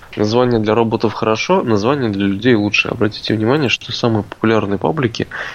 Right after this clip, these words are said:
и группы имеют креативные и лаконичные названия, а не набор ключей.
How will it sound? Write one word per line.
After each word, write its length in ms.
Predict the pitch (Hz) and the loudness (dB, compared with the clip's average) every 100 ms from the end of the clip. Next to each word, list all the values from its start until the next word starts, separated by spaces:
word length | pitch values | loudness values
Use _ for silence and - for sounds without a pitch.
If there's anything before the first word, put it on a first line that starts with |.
| - | 0
и 80 | 117 | 0
группы 440 | 113 151 156 107 - | 4 2 2 -4 -2
имеют 480 | 127 107 143 127 - - | 0 2 4 2 -2 -8
креативные 640 | - 104 - 151 131 95 | 0 0 2 0 2 0
и 300 | - 107 101 | -2 0 2
лаконичные 600 | 101 101 101 120 - 107 | 2 2 2 2 2 2
названия, 480 | 107 113 107 92 92 - - | 4 4 4 2 -4 -10 -8
а 80 | - | 0
не 80 | 113 | 2
набор 360 | 104 98 113 - - - | 2 2 0 -2 -14 -16
ключей. 440 | - 110 - - | -2 0 0 -2